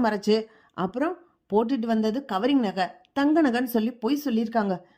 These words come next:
இன்னும் வேற என்னென்ன பொய் சொன்னாங்கன்னு தெரியல" அப்படின்னு சொல்லும்போது, "டேய், வசதி இல்லாத குடும்பமா இருந்திருக்கும்,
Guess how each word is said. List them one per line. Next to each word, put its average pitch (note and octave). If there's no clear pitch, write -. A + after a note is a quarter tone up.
இன்னும் E3
வேற G3+
என்னென்ன A3
பொய் A3+
சொன்னாங்கன்னு G#3+
தெரியல" A3+
அப்படின்னு D#3+
சொல்லும்போது, G#3+
"டேய், G#3
வசதி C4
இல்லாத C4+
குடும்பமா A#3
இருந்திருக்கும், E3+